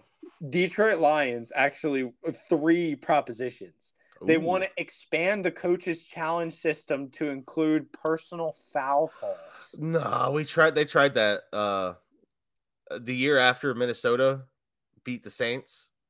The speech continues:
Speaker 1: No,
Speaker 2: in
Speaker 1: they
Speaker 2: the
Speaker 1: wanna
Speaker 2: playoff.
Speaker 1: be able to challenge personal fouls. Like, if,
Speaker 2: Oh.
Speaker 1: if, if somebody gets, like, a freaking targeting penalty, they wanna be able to challenge that instead of it being replay only. They
Speaker 2: Oh
Speaker 1: wanna
Speaker 2: my
Speaker 1: be able to
Speaker 2: God.
Speaker 1: challenge it.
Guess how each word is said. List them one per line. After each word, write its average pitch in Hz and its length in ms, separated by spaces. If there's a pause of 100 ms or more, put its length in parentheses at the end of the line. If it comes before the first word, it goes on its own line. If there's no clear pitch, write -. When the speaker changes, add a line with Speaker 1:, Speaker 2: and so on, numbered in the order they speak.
Speaker 1:
No, 208 260
Speaker 2:
in - 0
Speaker 1:
they 196 120
Speaker 2:
the 185 60
Speaker 1:
wanna 226 220
Speaker 2:
playoff. - 0
Speaker 1:
be 214 140
able 202 140
to 180 100
challenge 185 840
personal 143 420
fouls. - 800
Like, 160 320 (320)
if, 269 200
Speaker 2:
Oh. 196 540
Speaker 1:
if, 185 200
if - 100
somebody 190 420
gets, 175 240
like, 185 160
a 143 80 (120)
freaking 170 300
targeting 160 500
penalty, 139 360
they 143 160
wanna 165 220
be 156 160
able 147 140
to 127 80
challenge 160 600
that 127 180
instead 143 280
of 139 80
it 139 100
being 131 380
replay 135 400
only. 127 420
They 131 140
Speaker 2:
Oh - 0
Speaker 1:
wanna 151 220
Speaker 2:
my - 20
Speaker 1:
be 147 100
able 139 140
to 120 40
Speaker 2:
God. 113 160
Speaker 1:
challenge 135 420
it. 90 160